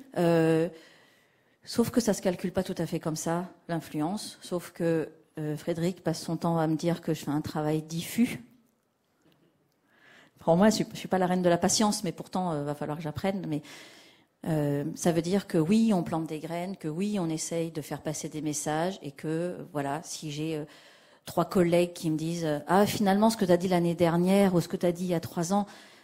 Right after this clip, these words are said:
ça a fait écho à une visite d'un groupe, d'un collectif qui est venu me voir cette année, et j'ai mieux compris. » Bon, ça fait plaisir. Certes, c'est pas beaucoup, c'est pas grand-chose, vous allez me dire. Mais finalement, euh, c'est déjà énorme, parce qu'on part de zéro.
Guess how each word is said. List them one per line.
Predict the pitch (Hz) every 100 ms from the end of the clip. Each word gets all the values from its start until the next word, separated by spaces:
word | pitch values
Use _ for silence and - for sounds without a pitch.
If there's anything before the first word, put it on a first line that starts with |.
| - - -
ça | - 190
a |
fait | 175 202
écho | 196 - 208 214
à | 196 190
une | 185
visite | 175 180 175 196
d'un | 196 175
groupe, | 165 190
d'un | 185
collectif | 170 170 165 - 185 -
qui | 180
est |
venu | 160 170
me | 165
voir | 165 -
cette | 165 -
année, | 160 196 214 175
et |
j'ai | 156 175
mieux | 180 196
compris. » | 185 175 180 170 - _ _ - - -
Bon, | 185
ça | 190 175
fait | 202
plaisir. | 196 240 233 254 196 - - _ -
Certes, | - 214 208
c'est | 190
pas | 190
beaucoup, | 190 208 226 233 233 - - -
c'est | 190
pas | 196
grand-chose, | 190 185 202 - 226 220
vous | 175
allez | 175 175
me |
dire. | 180 185 185 - - - _
Mais | 175 170
finalement, | - 180 185 214 240 -
euh, | 190 170
c'est | 165 - 175
déjà | 180 190 208
énorme, | 214 226 214 180 160 - _ _ -
parce | 156
qu'on | 175
part | 160 202
de | 185
zéro. | 180 196 220